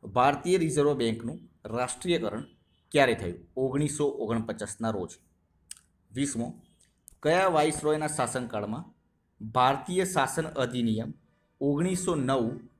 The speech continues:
પસાર થયો? લોર્ડ મિન્ટો બીજો.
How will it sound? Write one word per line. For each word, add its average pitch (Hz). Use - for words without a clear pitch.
પસાર 127
થયો? 90
લોર્ડ 135
મિન્ટો 127
બીજો. 107